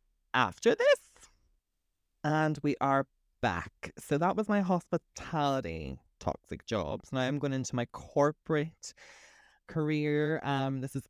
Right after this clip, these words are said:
post-graduating from university. So I got my first, I would say, kind of grown-up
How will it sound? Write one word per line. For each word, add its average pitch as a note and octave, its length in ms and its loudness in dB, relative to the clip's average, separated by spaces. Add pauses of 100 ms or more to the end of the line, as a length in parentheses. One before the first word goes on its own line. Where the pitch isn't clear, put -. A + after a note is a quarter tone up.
post-graduating C#3+ 880 0
from C3 160 -2
university. A#2 760 -2
So A2+ 280 -2
I B2+ 160 -2
got B2+ 220 -2
my C3 100 -2
first, - 560 -2
I E3+ 120 2
would G#3 180 0
say, C3+ 160 -2
kind - 220 -8
of - 80 -10
grown-up A#2+ 840 0